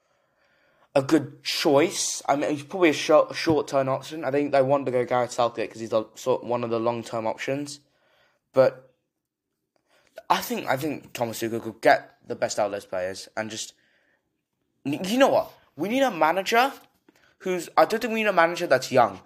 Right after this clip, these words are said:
We need a manager with experience and someone who's won international tournaments before and knows how to win, like, those international tournaments.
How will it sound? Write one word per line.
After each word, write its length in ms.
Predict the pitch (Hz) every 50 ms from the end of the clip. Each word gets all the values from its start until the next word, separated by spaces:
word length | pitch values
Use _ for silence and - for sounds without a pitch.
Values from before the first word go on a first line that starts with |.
| _ _ -
We 100 | 147 165
need 60 | 196
a 40 | 196
manager 340 | 190 196 208 226 214 220
with 100 | 208 190
experience 840 | 170 143 - - - - - 147 143 147 165 190 214 - - - - - _ _ _ _ _ _ _ _ _ _ _ _
and 160 | - 160 151 143
someone 280 | 180 175 175 175 170
who's 240 | 156 165 175 147 123
won 360 | 113 110 131 151 160 175 175
international 480 | 160 117 143 143 143 156 147 139 147 143
tournaments 280 | - 151 151 147 139
before 280 | 131 131 - 139 139 127
and 140 | 131 127 127
knows 220 | 139 147 151 143
how 100 | 151 143
to 120 | 139 - 131
win, 380 | 123 135 131 131 131 127 123 - _ _ _ _ - - _ _ _ _ _
like, 320 | - 131 131 - - - - 113
those 200 | 135 135 127 127
international 480 | - 135 135 - 135 127 123 - 127
tournaments. 520 | 120 - 127 123 123 135 156 185 180 -